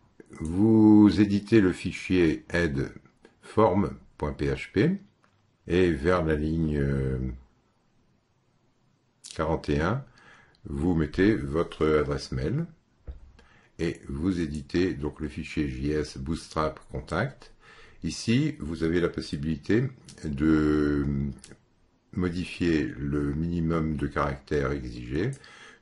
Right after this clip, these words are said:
pour le champ texte donc du formulaire concernant le nom et pour le texte area, donc ici limité à dix. Donc là, vous réglez, euh, euh, le nombre de caractères que vous souhaitez.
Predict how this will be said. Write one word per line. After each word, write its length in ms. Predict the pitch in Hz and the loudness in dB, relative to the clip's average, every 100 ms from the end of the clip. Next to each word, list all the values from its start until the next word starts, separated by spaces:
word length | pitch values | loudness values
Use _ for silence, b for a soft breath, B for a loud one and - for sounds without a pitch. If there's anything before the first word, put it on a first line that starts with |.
| _ | _
pour 420 | 107 110 87 - | 4 6 4 2
le 420 | 78 80 80 78 76 | -2 2 2 2 0
champ 440 | - - 82 71 | -6 -4 -2 -4
texte 520 | - 78 71 - - | -2 -4 -4 -10 -12
donc 320 | 60 64 67 | -10 -6 -8
du 120 | 64 71 | -8 -10
formulaire 720 | - 67 69 67 71 64 - - | -8 -6 -4 -4 -4 -4 -8 -12
concernant 520 | 76 - 71 71 69 | -12 -8 -6 -6 -4
le 180 | 67 64 | -4 -6
nom 320 | 65 95 170 - _ B B B B B B - | -4 -4 -4 -10 _ B B B B B B -2
et 180 | 90 101 | 0 0
pour 320 | - - 85 | -2 -2 0
le 160 | 76 | 0
texte 300 | - 82 - | -2 -6 -4
area, 760 | 76 62 67 64 71 90 113 - - | -4 -2 -4 -4 -4 -4 -6 -12 -14
donc 340 | 67 78 78 | -8 -6 -6
ici 240 | 76 - 76 | -12 -10 -8
limité 400 | 78 69 - 65 | -6 -8 -6 -8
à 40 | |
dix. 540 | 57 60 139 - - _ _ _ _ - | -6 -8 -8 -10 -20 _ _ _ _ -12
Donc 240 | 73 - | -12 -6
là, 120 | 69 | -6
vous 180 | 69 69 | -4 -4
réglez, 420 | 69 62 62 92 | -6 -6 -4 -2
euh, 340 | 87 64 62 - b b b b b - | -2 -2 -6 -12 b b b b b -8
euh, 60 | 71 | -4
le 120 | 73 | -2
nombre 200 | 78 82 | -2 -2
de 80 | 69 | -4
caractères 540 | 67 67 67 - 107 | -6 -8 -8 -10 -10
que 100 | - | -4
vous 140 | 73 67 | -4 -4
souhaitez. 380 | - 58 - | -8 -8 -4